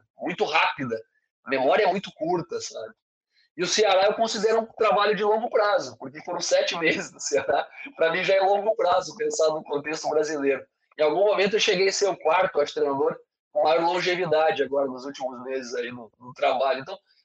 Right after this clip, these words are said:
olha a loucura que a gente vive, sabe? Então, hoje eu tenho procurado é apresentar minhas ideias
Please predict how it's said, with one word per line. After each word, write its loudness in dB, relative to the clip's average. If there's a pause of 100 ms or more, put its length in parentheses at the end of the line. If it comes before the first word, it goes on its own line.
olha 2
a 4
loucura 2
que -2
a 2
gente -6
vive, -10 (100)
sabe? -2 (520)
Então, 2
hoje 4
eu 2
tenho 2
procurado 2
é 4
apresentar 0
minhas 0
ideias 2